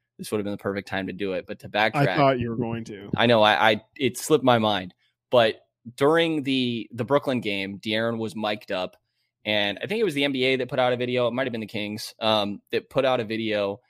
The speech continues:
Speaker 1: of all his mic'd up moments. And the best w-, moment by far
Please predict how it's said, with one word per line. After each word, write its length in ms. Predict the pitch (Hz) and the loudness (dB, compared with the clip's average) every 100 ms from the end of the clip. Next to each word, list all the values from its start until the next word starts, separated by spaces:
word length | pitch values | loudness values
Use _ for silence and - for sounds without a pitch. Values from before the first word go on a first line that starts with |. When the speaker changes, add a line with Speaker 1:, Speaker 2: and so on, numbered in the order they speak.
| _ _ | _ _
Speaker 1:
of 240 | - 104 101 | -2 0 2
all 80 | 107 | 0
his 220 | 107 110 | 0 -4
mic'd 200 | 107 104 | -4 -2
up 120 | 104 | -4
moments. 440 | 98 95 95 - - | -4 -8 -10 -14 -8
And 240 | 104 101 - | -6 -6 -8
the 240 | 127 180 | -6 -4
best 300 | 151 143 127 | 0 0 0
w-, 140 | - 113 _ | -6 -14 _
moment 400 | 120 117 110 98 107 | -4 -2 -2 -4 -2
by 220 | 110 117 | 0 0
far 460 | - 107 98 95 | 0 -2 0 -4